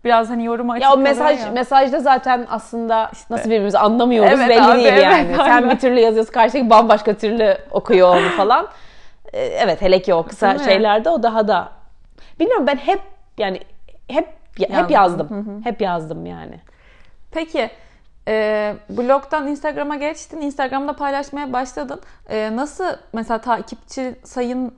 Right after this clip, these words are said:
Speaker 1: mı arttı, neyle artmaya başladı? O süreç nasıl oldu? Yani oradan <coughs> bir yayın evinden birinin kitap
Speaker 2: Hı.
Speaker 1: yazalım noktasına nasıl geldi?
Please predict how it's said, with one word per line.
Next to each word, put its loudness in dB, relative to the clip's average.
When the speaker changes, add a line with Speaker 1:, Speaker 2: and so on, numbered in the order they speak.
Speaker 1:
mı -6
arttı, -4
neyle -2
artmaya -4
başladı? -8
O -4
süreç -10
nasıl -10
oldu? -4
Yani -2
oradan 4
<coughs> -20
bir -6
yayın -2
evinden -4
birinin -8
kitap -6
Speaker 2:
Hı. -2
Speaker 1:
yazalım -6
noktasına -8
nasıl -8
geldi? -10